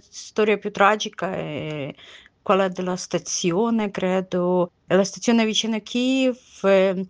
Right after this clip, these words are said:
e le persone sono rimaste lì ad aspettare il primo treno di mattina perché per la pioggia non sono riusciti a-, ad arrivare in tempo per prendere l'ultimo treno,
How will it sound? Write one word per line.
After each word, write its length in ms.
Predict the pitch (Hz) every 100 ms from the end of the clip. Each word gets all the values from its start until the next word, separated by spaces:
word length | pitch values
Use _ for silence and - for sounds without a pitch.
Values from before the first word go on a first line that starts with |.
| - -
e 80 | -
le 120 | 208
persone 460 | 208 208 - 254 247
sono 220 | - 226
rimaste 420 | 220 220 220 -
lì 100 | 220
ad 120 | 220 208
aspettare 440 | - 208 220 214
il 120 | 208
primo 320 | 202 214 214
treno 320 | 214 214 214 202
di 120 | 208
mattina 520 | 202 202 247 277 240
perché 680 | 196 190 - 208 214 214 208 _ _ _ _ -
per 140 | 180
la 120 | 196
pioggia 640 | 196 240 254 - 196 190 190
non 200 | 202 202
sono 160 | 226
riusciti 420 | 214 214 214 196
a-, 120 | 208 196 - -
ad 180 | - 185
arrivare 640 | 190 190 180 208 214 208
in 220 | 196 196 190
tempo 760 | 208 208 214 - 185 175 170 -
per 160 | 190
prendere 420 | 185 196 202 185
l'ultimo 600 | 190 190 180 - 170 165 160
treno, 640 | - 143 143 151 135 143